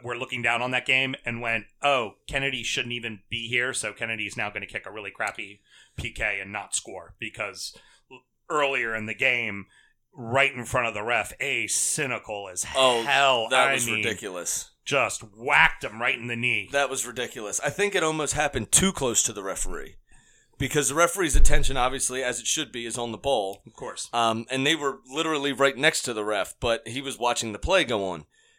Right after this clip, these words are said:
Speaker 2: So he didn't see it. Uh, ended up giving a free kick for, for something else. So now I heard the F A has ruled that he will not face disciplinary action.
Speaker 1: Right.
Speaker 2: Lucky, lucky boy.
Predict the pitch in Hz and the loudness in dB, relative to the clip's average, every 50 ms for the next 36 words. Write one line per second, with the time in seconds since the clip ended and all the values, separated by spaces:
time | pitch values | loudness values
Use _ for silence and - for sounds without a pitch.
0 | _ _ - - - 143 135 131 131 127 117 131 160 160 160 123 117 104 - - | _ _ -4 2 6 8 8 8 6 4 0 0 2 2 2 2 2 2 4 4
1 | 185 170 139 117 107 - - _ _ _ 113 123 120 120 120 - - 143 156 170 | 6 4 4 2 0 -2 -8 _ _ _ 0 2 4 4 2 2 2 2 4 4
2 | 170 170 165 - 127 160 170 170 156 143 - - 160 160 143 - - 156 156 147 | 6 4 4 4 4 2 4 4 2 0 0 0 2 2 2 2 2 2 2 2
3 | - - - 139 127 123 117 - - - - 131 113 - - 156 131 135 131 139 | 0 -4 -4 -2 -2 -2 -2 -6 -10 -12 -12 -6 -2 -2 -2 -2 -2 -2 -2 2
4 | 165 180 170 135 123 - - - _ - _ _ - - - 131 123 120 143 165 | 6 6 6 6 6 2 -2 -6 _ -20 _ _ -6 0 0 0 2 2 2 4
5 | 180 175 160 151 147 139 - - 127 127 120 135 135 135 120 135 139 139 131 - | 6 6 6 4 4 2 2 0 0 2 4 2 2 2 2 2 4 4 4 4
6 | 143 135 127 123 107 117 131 127 135 135 135 127 107 127 143 127 123 117 120 127 | 2 2 2 2 0 -2 -2 -2 0 0 -2 -4 -4 -4 -4 -4 -4 -2 2 2
7 | 123 - - - - 123 113 - - 143 117 - - 110 107 104 101 98 98 95 | 2 0 0 -4 -4 -4 -4 -4 -4 -4 -6 -6 -6 -6 -8 -6 -6 -6 -6 -6
8 | 90 - - - 80 76 - _ _ _ _ - 127 120 110 104 131 135 123 135 | -6 -8 -8 -12 -12 -14 -18 _ _ _ _ -2 0 0 0 -2 -6 -6 2 6
9 | 151 147 139 - 165 160 151 147 - _ _ - 117 110 120 135 123 - - 123 | 6 6 6 4 -2 -2 -4 -4 -8 _ _ -12 -8 0 2 4 4 4 0 -6
10 | 110 90 113 104 98 90 - | -8 -6 -6 -6 -6 -8 -10